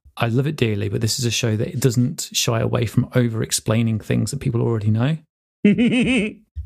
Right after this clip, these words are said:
Speaker 1: Because, um, the, the expression that gets used the most after bent coppers, or stroke nicking bent coppers,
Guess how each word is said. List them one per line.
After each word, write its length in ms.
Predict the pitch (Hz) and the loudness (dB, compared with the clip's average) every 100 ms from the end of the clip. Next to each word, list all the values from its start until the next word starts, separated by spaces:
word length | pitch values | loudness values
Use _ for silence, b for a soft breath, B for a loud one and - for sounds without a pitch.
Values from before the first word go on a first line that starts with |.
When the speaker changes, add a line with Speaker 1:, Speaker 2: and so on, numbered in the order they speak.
| - | -2
Speaker 1:
Because, 840 | 135 - 127 120 120 113 - - _ _ _ _ _ _ _ _ - | -2 0 0 2 0 -2 -2 -6 _ _ _ _ _ _ _ _ -4
um, 420 | 117 117 117 117 - _ _ _ _ - | 0 2 0 -2 -6 _ _ _ _ 0
the, 200 | 139 - | 0 0
the 120 | 135 | -2
expression 400 | 135 180 156 151 | 0 -2 0 -2
that 80 | 156 | -2
gets 200 | 151 - | -4 -2
used 380 | 131 139 127 | 0 0 0
the 60 | - | 2
most 460 | 120 147 123 - - | 2 2 -2 -4 -6
after 300 | - 123 - | -4 -4 -2
bent 320 | 107 - 113 - | 0 2 0 0
coppers, 600 | 127 - - - - - | -4 -2 -4 -4 -6 -6
or 140 | 123 | -6
stroke 420 | 120 - 120 143 - | -4 -2 -2 -2 0
nicking 300 | 117 - 107 | 0 0 -2
bent 180 | - - | -4 -6
coppers, 480 | 101 - - 131 | -6 -4 -4 -4